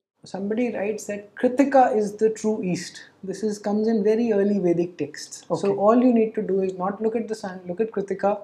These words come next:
Speaker 1: and figure out that direction and do the homam in that direction. The entire astronomy, science of astronomy, of observation of kritika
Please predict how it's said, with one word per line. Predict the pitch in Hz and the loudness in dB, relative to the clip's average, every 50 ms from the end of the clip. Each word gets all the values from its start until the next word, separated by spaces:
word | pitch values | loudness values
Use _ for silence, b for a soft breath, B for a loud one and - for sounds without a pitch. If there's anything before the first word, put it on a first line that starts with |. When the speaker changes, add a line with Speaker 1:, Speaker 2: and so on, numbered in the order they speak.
| b b b b b b b b _ | b b b b b b b b _
Speaker 1:
and | 180 180 175 | -12 -12 -8
figure | - 196 202 202 214 214 | -4 -2 0 4 6 6
out | 214 208 180 | 6 4 4
that | 175 180 180 180 | 2 2 2 2
direction | 175 170 175 170 170 - - 190 190 | 2 0 0 0 -2 -4 -8 -6 -6
and | 175 170 165 165 | -6 -6 -6 -6
do | 165 165 | -6 -4
the | 160 165 170 - - - - | -2 -4 -4 -6 -8 -12 -12
homam | 165 156 151 151 156 | -10 -8 -6 -6 -6
in | 151 151 143 | -8 -8 -10
that | 143 143 143 - | -10 -12 -14 -14
direction. | 147 139 131 - - - 143 - _ _ _ _ _ _ _ _ _ _ _ _ _ _ _ _ _ _ _ _ _ _ _ - | -16 -16 -16 -18 -20 -20 -20 -20 _ _ _ _ _ _ _ _ _ _ _ _ _ _ _ _ _ _ _ _ _ _ _ -10
The | 196 196 214 | -2 0 2
entire | 214 208 208 208 208 214 247 262 262 247 | 2 2 2 4 4 6 8 6 6 6
astronomy, | 220 - - - - 220 226 240 254 247 233 196 - - - - | 4 0 -2 2 6 8 8 10 8 8 6 4 2 -2 -6 -12
science | - - - 214 208 220 247 262 254 262 254 | -16 2 4 4 6 8 8 8 6 6 4
of | 226 196 202 | 0 -2 -4
astronomy, | 190 - - 208 202 202 220 214 214 226 226 226 | -6 -4 0 0 0 2 0 0 0 0 0 0
of | 220 202 - - | 0 -2 -2 -2
observation | 185 185 185 190 226 226 226 226 220 220 - 226 220 | -2 -2 0 0 2 4 4 4 2 2 0 0 -2
of | 202 - - | -2 -2 -4
kritika | - 190 - 202 185 - 147 - - | -6 -4 -4 -4 -4 -4 -4 -6 -6